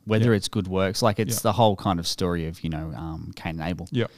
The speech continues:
Speaker 1: You know, the fruits of your labor are what God has provided, which is the lamb.
Speaker 2: Yeah.
Speaker 1: And so last week, uh, and I really like the point that you brought up last week, and I know, you know, I'm gonna
Speaker 2: Yeah,
Speaker 1: bring
Speaker 2: yeah.
Speaker 1: it up again, but I've been thinking about this week about that, that salt
Speaker 2: Mm.
Speaker 1: representing the righteousness of Christ. It's something that's given to you.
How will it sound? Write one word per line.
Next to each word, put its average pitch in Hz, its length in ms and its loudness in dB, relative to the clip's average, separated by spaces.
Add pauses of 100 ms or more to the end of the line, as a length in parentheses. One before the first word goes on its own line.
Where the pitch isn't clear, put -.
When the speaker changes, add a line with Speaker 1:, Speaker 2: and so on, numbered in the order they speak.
(300)
Speaker 1:
You 95 120 -2
know, 101 160 -2
the 101 100 -8
fruits 110 380 -2
of 87 80 -4
your 95 180 0
labor 123 340 2
are 101 60 2
what 95 280 -2
God 92 280 2
has 87 300 -6
provided, 80 640 -6
which - 180 -10
is 80 160 -6
the 78 140 -8
lamb. 80 320 -8 (160)
Speaker 2:
Yeah. 110 200 4
Speaker 1:
And 98 100 -2
so 117 120 4
last 110 420 6
week, 98 220 0
uh, 98 140 0
and 104 120 2
I 107 40 4
really 110 240 2
like 98 180 0
the 76 60 -10
point 90 340 -6 (240)
that 90 220 -4
you 87 160 -6
brought 90 260 -6
up 87 180 -4
last 87 360 -6
week, 82 200 -8
and 90 80 -2
I 90 40 0
know, 87 300 0 (280)
you - 60 -8
know, 87 40 -8
I'm 80 60 -8
gonna 80 120 0
Speaker 2:
Yeah, 117 60 4
Speaker 1:
bring 85 120 0
Speaker 2:
yeah. 90 60 -2
Speaker 1:
it - 20 -2
up 82 100 -6
again, 85 300 -2
but 85 260 -6
I've 90 120 -12
been 92 140 -2
thinking 98 260 -2
about 85 180 -6
this - 180 -10
week 87 200 -4
about 82 240 -4
that, 80 180 -6 (340)
that 104 180 -2
salt - 520 2 (500)
Speaker 2:
Mm. - 60 -4
Speaker 1:
representing 98 400 0
the 82 80 -6
righteousness 82 560 -4
of 87 100 -10
Christ. 85 320 -6
It's 85 100 -6
something 92 260 0
that's 90 200 -8
given 85 380 -8
to - 140 -10
you. 76 340 -12